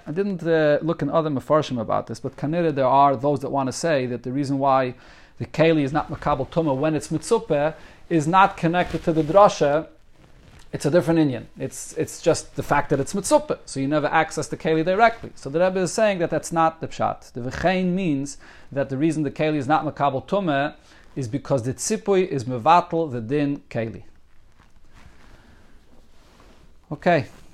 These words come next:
so this is, uh, the pshat in the Sa'ara here and the pshat in the Rambam. Let's continue inside. The fun kommt ois. So now what comes out from all of this, as Rashi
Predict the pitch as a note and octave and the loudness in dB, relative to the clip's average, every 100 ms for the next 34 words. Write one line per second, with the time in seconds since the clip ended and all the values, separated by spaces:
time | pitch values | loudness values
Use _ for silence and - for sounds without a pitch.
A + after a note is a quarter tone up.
0 | - - - C3 D3+ D#3+ C#3+ A#2+ C#3 C#3 | -20 -12 -6 -4 -4 -2 -4 0 2 2
1 | B2 A#2 D3+ C#3+ D3 A#2+ - B2 D3+ D#3+ | 2 -2 0 0 0 -4 -2 0 2 2
2 | D#3+ F3 D#3+ C3+ C3 - C#3 C3 C3+ B2 | 0 0 0 0 -2 0 -2 -2 -2 -2
3 | A2+ G2+ F#2+ - - - - - - - | -2 -4 -8 -10 -20 -20 -20 -20 -20 -20
4 | - B2+ - C3 D#3+ D3+ C3+ - G#2 A#2 | -12 -10 -6 -2 2 4 2 0 -4 -4
5 | - - - - - - - - - G3+ | -8 -18 -20 -20 -20 -20 -14 -10 2 2
6 | G#3+ D#3 D3 E3 G3 D3+ D3 C#3+ C#3+ D3+ | 4 0 4 8 8 6 2 2 0 -2
7 | - - - C3+ C3+ C3+ C#3+ C3+ D3 D#3+ | -8 -10 -6 0 0 0 0 4 4 4
8 | F#3 F3 F3+ F3 F3+ C#3 C#3 C#3 - - | 0 2 2 2 2 2 2 0 -6 -10
9 | - - - - C#3 C3 C#3+ F#3 F3+ D3+ | -16 -20 -12 0 0 4 6 6 6 0
10 | D3 C#3+ C#3 C#3 C#3+ | 2 2 2 0 -4